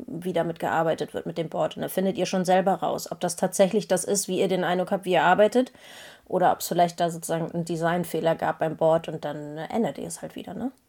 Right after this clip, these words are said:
Und dann fangt ihr irgendwo an. Und meistens, wenn man da so drauf guckt aufs Board, fällt einem schon relativ schnell auf, dass da irgendwo was hakt, ohne dass man eine Riesenerfahrung hat, ne?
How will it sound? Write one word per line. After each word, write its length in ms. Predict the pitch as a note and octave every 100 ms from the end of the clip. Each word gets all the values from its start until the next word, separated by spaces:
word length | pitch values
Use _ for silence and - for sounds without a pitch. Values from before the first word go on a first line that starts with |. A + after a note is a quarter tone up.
| -
Und 140 | G#3
dann 120 | G3
fangt 240 | F#3 G3 F#3
ihr 80 | G3
irgendwo 220 | F#3 F3+
an. 240 | - E3+ E3 -
Und 120 | F3+
meistens, 600 | F3 F#3+ - G3+ - - _
wenn 240 | A3+ G3 F#3+
man 140 | F#3
da 140 | F3+
so 80 | F3
drauf 320 | E3+ F#3 G3
guckt 180 | - F#3
aufs 140 | F3 -
Board, 220 | E3 -
fällt 280 | - F3+ F3+
einem 160 | F3
schon 220 | E3 F3
relativ 420 | E3 F3 E3+ F3+ E3
schnell 260 | F#3 E3+
auf, 220 | E3 E3
dass 160 | - D#3
da 100 | E3+
irgendwo 360 | E3+ E3 E3 D#3+
was 180 | D#3
hakt, 300 | E3+ E3 E3 - - - - _ _
ohne 220 | G3+ F#3
dass 180 | E3+ D#3+
man 140 | F3 D#3+
eine 120 | E3
Riesenerfahrung 840 | G3 F#3 F3 - - D#3 D3+ -
hat, 180 | - -
ne? 180 | F#3